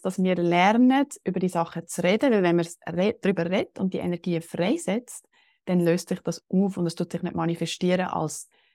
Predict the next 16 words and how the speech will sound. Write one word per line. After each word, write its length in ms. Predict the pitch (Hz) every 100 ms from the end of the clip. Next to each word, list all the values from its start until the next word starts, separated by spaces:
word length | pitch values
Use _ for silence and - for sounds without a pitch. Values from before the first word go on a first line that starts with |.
| _ _ -
als 240 | 165 -
eine 120 | 175
Energie, 340 | 170 170 196 190
die 60 |
einem 220 | 175 165 -
abdrückt 760 | - 190 240 240 233 226 - 170
oder 160 | 170
wo 60 | 170
sich 180 | 160 -
dann 140 | 165
auch 180 | 175 165
irgendwann 640 | 185 185 170 165 156 156
als 460 | - 156 151 - -
Krankheit 640 | - 160 214 - 226 220
kann 320 | - 214 220
zeigen. 460 | 226 190 208 214